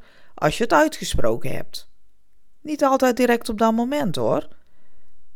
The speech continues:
Maar dat heeft dan vaak weer te maken met de reactie. Maar dat terzijde. Op het moment dat je dit oppakt met degene waar het hoort,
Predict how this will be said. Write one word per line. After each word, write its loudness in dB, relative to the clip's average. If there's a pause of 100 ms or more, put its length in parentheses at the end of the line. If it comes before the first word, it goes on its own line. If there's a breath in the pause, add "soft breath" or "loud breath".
(160)
Maar -8
dat -2
heeft 2
dan 0
vaak 0
weer 2
te -4
maken 0
met 0
de 2
reactie. -2 (640)
Maar -4
dat 2
terzijde. -6 (840)
Op -2
het 4
moment 2
dat 2
je -2
dit -4
oppakt -2
met -4
degene 0
waar -2
het -4
hoort, 0